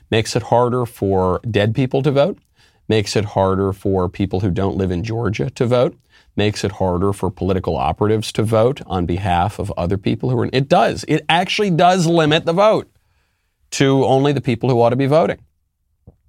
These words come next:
It's not about, uh, race or sex or this or that. It's about the integrity of the election system. This is a naked power grab here by the federal government. And by the way, do you want to know the proof that the federal government knows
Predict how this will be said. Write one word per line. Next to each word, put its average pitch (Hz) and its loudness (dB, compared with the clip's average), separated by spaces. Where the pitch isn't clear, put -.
It's - -18
not 92 -2
about, 95 2
uh, 87 0
race 113 0
or 110 -4
sex - -2
or 107 -6
this 123 -4
or 104 -2
that. 90 -4
It's - -6
about 101 2
the 98 -4
integrity 143 0
of 95 0
the 104 0
election 101 0
system. - -12
This 139 2
is 110 0
a 98 -2
naked 117 0
power 127 0
grab 71 -6
here 98 -8
by 107 4
the 107 0
federal 92 -2
government. 85 -2
And 131 0
by 170 0
the 208 0
way, 151 -2
do 131 0
you 165 2
want 240 0
to 247 -2
know 240 0
the 131 0
proof - -4
that 101 -2
the - -18
federal 104 2
government 92 0
knows 85 -2